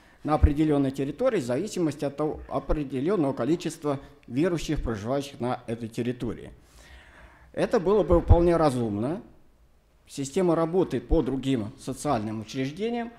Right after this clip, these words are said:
и в этом случае тоже, наверное, бы система заработала.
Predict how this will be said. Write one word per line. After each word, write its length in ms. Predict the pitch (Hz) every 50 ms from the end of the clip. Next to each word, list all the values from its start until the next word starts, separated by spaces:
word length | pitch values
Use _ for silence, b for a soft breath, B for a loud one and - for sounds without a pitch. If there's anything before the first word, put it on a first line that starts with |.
| B B B B B B B B - - - - - - -
и 300 | 90 123 139 143 135 135
в 120 | 127 147
этом 220 | 180 - - 208
случае 340 | 190 - 208 185 190 190 180
тоже, 280 | - - 185 185 185 170
наверное, 340 | 143 131 139 156 165 160 143
бы 80 | 139
система 500 | - 131 117 - - 135 135 135 131 135 B B B B B - - -
заработала. 840 | 107 110 139 151 165 170 175 175 135 113 - 104 95 90 80 82